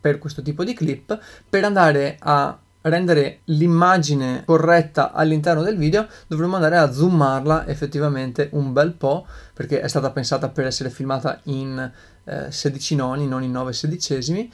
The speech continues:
e andremo nella sezione transform, sulla sezione zoom, qui sopra vedete eh, è la sezione dedicata allo zoom ed è linkato sia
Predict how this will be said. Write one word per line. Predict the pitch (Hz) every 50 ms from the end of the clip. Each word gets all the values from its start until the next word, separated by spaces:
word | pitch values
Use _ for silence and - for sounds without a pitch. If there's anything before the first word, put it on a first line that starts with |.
| - - - -
e | - 202 175 -
andremo | - - 214 220 202 160 147 139 151 185 208 208 -
nella | - 151 151 170 175 170 156 131 131 123
sezione | - - - 185 180 - - - 185 156 131 123 123 123 120 117
transform, | - - 165 147 147 147 147 - - 143 131 131 135 139 151 185 226 247 - _ - - - - - _ _
sulla | - - - 208 175
sezione | 156 170 160 - 185 165 156 160 147
zoom, | 135 135 135 131 131 131 143 151 185 226 277 277 - _ _
qui | - - 190
sopra | 175 - - 147 131 127 - 131 123
vedete | 120 127 127 147 147 147 147 127 120 - _ _ - - - _ _ -
eh, | 151 151 151 147
è | 151 180
la | 175 156 147
sezione | 151 196 185 - 208 202 202
dedicata | 175 160 151 156 151 156 165 160 185
allo | 170 160 175 160
zoom | 147 160 180 190 208 -
ed | - 156 147
è | 151 151
linkato | 156 175 180 160 - 151 131 131 - 151 131
sia | - - - - - 208 185 151 131 123 -